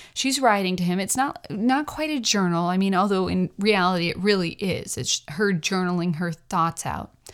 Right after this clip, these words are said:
And she's gonna write them, she's gonna address them to the boy, and then she's just gonna set them on fire and let the,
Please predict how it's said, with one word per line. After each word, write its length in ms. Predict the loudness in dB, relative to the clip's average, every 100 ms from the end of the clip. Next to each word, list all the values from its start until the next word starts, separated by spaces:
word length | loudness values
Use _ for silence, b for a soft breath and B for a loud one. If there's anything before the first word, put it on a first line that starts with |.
| B B B B B 0
And 420 | 2 2 2 2
she's 180 | 0 0
gonna 160 | 0
write 240 | 2 2 2
them, 200 | -2 -2 B
she's 240 | -4 -2 0
gonna 220 | 2 2
address 400 | 0 2 2 2
them 220 | 0 0
to 100 | 2
the 80 | -2
boy, 280 | 0 0 2
and 140 | 2 2
then 80 | 2
she's 260 | 0 -2
just 220 | -2 -2
gonna 160 | 0 0
set 220 | 0 0
them 140 | 0 -2
on 180 | -2 -4
fire 480 | 2 2 4 0 0
and 160 | 0 -2
let 240 | -2 -6
the, 340 | -8 -6 -8